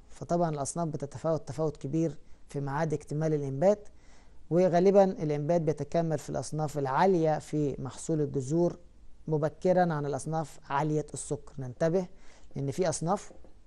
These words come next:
بتديني أطنان من الجذور عالية ولكن السكر منخفض، وفي أصناف تانية بتديني محصول سكر كبير ولكن محصول الجذور منخفض. فده بيحصل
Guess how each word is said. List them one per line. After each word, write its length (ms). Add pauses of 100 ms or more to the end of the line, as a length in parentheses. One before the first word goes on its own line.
(1080)
بتديني 580
أطنان 360
من 140
الجذور 420
عالية 400 (300)
ولكن 320
السكر 540 (120)
منخفض، 480 (960)
وفي 240
أصناف 320
تانية 380 (480)
بتديني 580 (1080)
محصول 420
سكر 320
كبير 520
ولكن 540
محصول 460 (440)
الجذور 760 (260)
منخفض. 500 (680)
فده 240
بيحصل 420